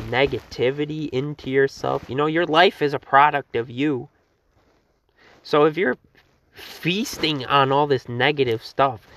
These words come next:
your mental stuff is all negative. That's what you're spiritually feasting on. And, you know, that's what you're gonna grow with. That's what you're gonna,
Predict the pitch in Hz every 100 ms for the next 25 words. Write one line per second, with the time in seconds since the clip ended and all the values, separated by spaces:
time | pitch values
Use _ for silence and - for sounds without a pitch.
0 | - 127 131 127 165 156 160 139 - -
1 | 151 147 120 117 139 127 127 120 127 127
2 | 113 107 147 175 - 139 127 - - 165
3 | 160 143 135 131 117 - - 143 - -
4 | 117 104 101 - 85 _ _ _ _ _
5 | _ _ _ _ _ _ _ _ - 143
6 | 131 117 - _ _ _ _ _ _ _
7 | _ 131 131 127 165 - 220 165 214 208
8 | 180 214 359 277 117 - _ _ _ _
9 | _ - 151 220 - 202 214 202 180